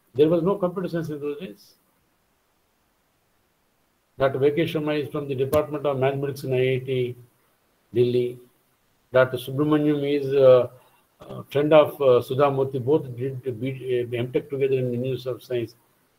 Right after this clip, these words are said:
And he was my boss. He was picked up from the Institute of, like that. Search for the resources.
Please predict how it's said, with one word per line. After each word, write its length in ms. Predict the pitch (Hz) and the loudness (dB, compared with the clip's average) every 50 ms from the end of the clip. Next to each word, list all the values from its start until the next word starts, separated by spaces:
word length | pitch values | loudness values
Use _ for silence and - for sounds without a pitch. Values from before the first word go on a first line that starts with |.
| _ _ - | _ _ -8
And 100 | - 123 | -4 -2
he 60 | 127 | 0
was 160 | 127 135 131 120 | 2 2 2 4
my 140 | 123 127 | 4 4
boss. 460 | 120 101 117 127 135 135 - - - - - - - _ _ _ _ - | 4 6 6 6 6 4 2 -6 -16 -18 -20 -20 -20 _ _ _ _ -10
He 100 | 117 120 | -6 -4
was 180 | 120 131 120 | -2 -2 -4
picked 220 | - 131 127 127 147 | -4 -8 -6 -4 -2
up 140 | 147 143 | -2 -2
from 140 | 147 143 135 131 | -4 -8 -8 -8
the 60 | 127 | -6
Institute 340 | 123 127 135 131 123 - 131 | -6 -8 -8 -10 -12 -14 -16
of, 80 | 139 _ _ _ _ - | -20 _ _ _ _ -10
like 260 | - - 311 - - | -8 -6 -6 -6 -8
that. 160 | 277 233 190 - _ _ _ _ _ | -10 -12 -12 -14 _ _ _ _ _
Search 340 | - - - 277 277 277 - | -14 -12 -10 -10 -10 -10 -8
for 120 | - 269 240 | -6 -4 -4
the 100 | 226 208 | -2 -2
resources. 800 | 208 190 202 220 233 202 - - 151 127 - - - - - | -2 -2 -2 -2 -4 -4 -4 -4 -8 -8 -8 -12 -20 -20 -20